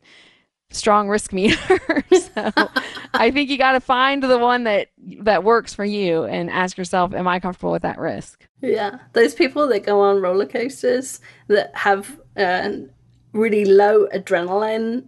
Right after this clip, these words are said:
Speaker 2: like, they, they have to have something really exciting to happen to have a normal amount of adrenaline. Yeah, those people shouldn't be on the stock market, but I have a sense that they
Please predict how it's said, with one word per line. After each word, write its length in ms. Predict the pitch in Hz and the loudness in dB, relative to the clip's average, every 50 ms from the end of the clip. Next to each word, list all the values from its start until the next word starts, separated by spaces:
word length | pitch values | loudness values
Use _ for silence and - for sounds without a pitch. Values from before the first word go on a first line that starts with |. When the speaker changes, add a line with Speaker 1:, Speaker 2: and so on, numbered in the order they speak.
| _ | _
Speaker 2:
like, 280 | - 180 175 170 - - | -8 -6 -6 -6 -6 -6
they, 140 | 156 135 - | -6 -6 -6
they 220 | - - 214 214 | -4 -2 -2 0
have 180 | 214 220 220 220 | 0 -2 -2 -2
to 140 | - 226 220 | 0 -2 0
have 200 | 214 208 208 202 | 2 0 0 0
something 400 | - 226 233 220 233 208 208 202 | -2 -4 -2 0 0 0 2 2
really 280 | 202 226 214 214 214 | 2 2 4 4 4
exciting 500 | 202 202 - 196 175 202 - - 202 214 | 4 4 0 -4 -8 -6 -2 -2 -2 -2
to 80 | 220 226 | -2 -6
happen 300 | 202 220 226 - 220 214 | -10 -10 -6 -6 -6 -4
to 80 | 226 | -4
have 180 | 220 202 196 185 | -2 -2 0 2
a 80 | 196 202 | 2 2
normal 380 | 202 202 202 208 208 208 208 | 4 4 4 4 2 2 0
amount 280 | 202 208 214 214 208 - | 0 -2 -2 -4 -4 -4
of 120 | - 196 | -4 -2
adrenaline. 680 | 208 202 202 220 214 208 208 214 226 233 240 254 320 311 - - - - - - _ - | -2 0 0 2 2 2 2 0 -2 -2 -2 -2 -2 -2 -4 -8 -20 -20 -20 -16 _ -4
Yeah, 120 | - 143 | -4 -2
those 200 | 151 180 208 208 | 0 0 0 0
people 280 | - - 294 277 190 175 | 0 -2 -2 -2 -2 -6
shouldn't 300 | - - 180 180 156 - | -6 -6 -8 -8 -6 -6
be 80 | 175 | -6
on 120 | 175 180 185 | -6 -6 -6
the 60 | - | -8
stock 260 | - - 180 - - | -6 -4 -4 -4 -4
market, 380 | 175 180 - - - 196 190 - | -4 -6 -6 -6 -6 -6 -6 -2
but 120 | - 196 | -2 -2
I 100 | 202 202 | 0 -2
have 220 | 214 - - 349 381 | -2 -4 -4 -2 -2
a 60 | 403 | -2
sense 380 | 403 - 349 311 214 185 - | -2 0 -2 -2 -2 -4 -6
that 240 | - - - - 208 | -12 -18 -18 -10 -4
they 260 | - 190 190 190 185 | -4 -4 -4 -4 -8